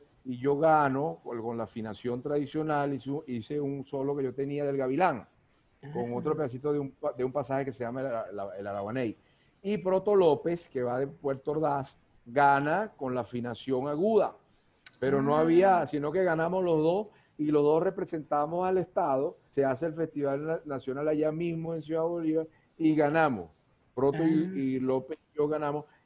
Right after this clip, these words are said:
Speaker 1: y se compartió con otro, creo que era de Falcón, que no me acuerdo, ojalá Proto se acuerde.
Speaker 2: Ok.
Speaker 1: Entonces ya ganamos un premio. Yo no tengo quince años, era de quince en adelante, yo tenía catorce años.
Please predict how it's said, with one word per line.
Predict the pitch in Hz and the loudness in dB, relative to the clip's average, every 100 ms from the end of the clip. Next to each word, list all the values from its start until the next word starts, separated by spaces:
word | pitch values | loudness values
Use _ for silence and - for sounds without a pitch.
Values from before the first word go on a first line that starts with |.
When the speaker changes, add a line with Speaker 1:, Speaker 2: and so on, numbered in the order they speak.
| - | -16
Speaker 1:
y | 123 | -6
se | 147 | -2
compartió | 147 139 139 131 202 175 | -2 -2 -4 -2 0 2
con | 151 139 | 0 -2
otro, | 156 156 107 98 | -2 -2 -8 -6
creo | 123 | -6
que | 139 | -4
era | 135 135 | -2 0
de | 123 113 | -2 -4
Falcón, | - 98 - 135 131 | -6 -8 -4 -4 -4
que | 104 | -10
no | 98 117 | -8 -8
me | 123 | -6
acuerdo, | 107 - 110 120 110 101 | -8 -6 0 2 0 -2
ojalá | 107 | -6
Proto | 104 110 104 | -8 -10 -12
se | - | -18
acuerde. | 95 101 95 80 69 _ _ _ - | -12 -4 -4 -6 -16 _ _ _ -12
Speaker 2:
Ok. | 139 - | -10 -4
Speaker 1:
Entonces | 139 151 | 0 2
ya | 160 | 2
ganamos | 165 160 165 165 151 | 2 2 0 -2 -6
un | 151 - | -8 -12
premio. | 170 170 139 101 _ _ _ 117 | -8 -6 -6 -10 _ _ _ -2
Yo | 139 | 0
no | 175 | 0
tengo | 170 180 185 185 | 0 0 2 0
quince | 165 175 165 180 | -2 -6 -2 -2
años, | 175 139 | 0 0
era | 160 170 | 0 0
de | 165 | -2
quince | - 202 226 214 220 208 - _ _ - | -4 -4 -2 -2 0 0 -2 _ _ -6
en | 135 | -2
adelante, | 131 127 156 143 113 90 82 | 0 2 2 0 -2 -8 -8
yo | 123 | -8
tenía | 143 165 180 135 107 | -4 -4 -2 -4 -4
catorce | 110 135 147 143 113 110 | -8 -4 -4 -4 -6 -2
años. | 127 123 92 76 - | -2 -2 -6 -14 -20